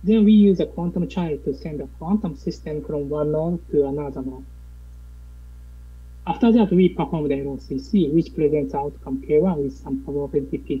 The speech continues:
K one. Then, depending on the outcome of the L O C C operation, we may use a quantum channel in the network. Then we perform the L O C C, which presents outcome K two with some probability conditioned by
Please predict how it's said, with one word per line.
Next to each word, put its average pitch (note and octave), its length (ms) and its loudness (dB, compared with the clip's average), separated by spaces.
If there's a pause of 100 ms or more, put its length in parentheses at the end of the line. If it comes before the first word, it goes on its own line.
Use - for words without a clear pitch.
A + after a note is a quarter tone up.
K C3+ 120 -4
one. F3 220 -6 (1700)
Then, A3 180 8
depending G#3+ 440 6
on D#3+ 120 -2
the C#3 60 -2
outcome F3+ 440 -2
of D#3+ 80 -6
the D3 80 -2
L D3 180 4
O D3 60 4
C - 160 -2
C - 140 -2
operation, G3 560 0 (180)
we G3 100 6
may F#3 160 6
use D#3 300 0
a D3 40 0
quantum E3 460 -4
channel C#3+ 240 -8
in C3+ 160 -4
the C3+ 60 -6
network. C#3 420 -4 (2500)
Then G3 240 4
we F#3 140 6
perform D#3 380 0
the C3+ 100 -2
L C#3 80 -2
O C3+ 80 -4
C C#3 180 -6
C, E3 220 0
which E3+ 260 0
presents C#3+ 400 0
outcome C#3+ 500 -8
K D3+ 140 2 (160)
two E3 240 0
with C#3 180 -4
some C#3 260 -8
probability D#3 680 0
conditioned D3 480 -6
by C3+ 200 -8